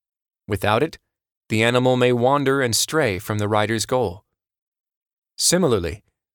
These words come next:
wisdom sets a proper goal for each action, and then steers the person in the right direction. Allah, the All-Wise,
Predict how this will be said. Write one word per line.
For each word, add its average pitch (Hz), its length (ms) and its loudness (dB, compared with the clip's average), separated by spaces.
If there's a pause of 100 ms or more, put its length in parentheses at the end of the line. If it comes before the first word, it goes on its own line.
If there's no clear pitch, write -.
(160)
wisdom 175 420 0
sets - 340 0
a 95 40 -4
proper 110 460 -2
goal 98 260 -2
for 101 240 -6
each 101 180 -6
action, 98 460 -4 (560)
and 107 100 -4
then 107 140 0
steers 143 460 0
the 107 100 -6
person 104 400 -4
in 107 80 -2
the 110 80 -2
right 98 240 -2
direction. 131 520 -6 (840)
Allah, 117 420 0 (140)
the 104 140 -4
All-Wise, 113 760 2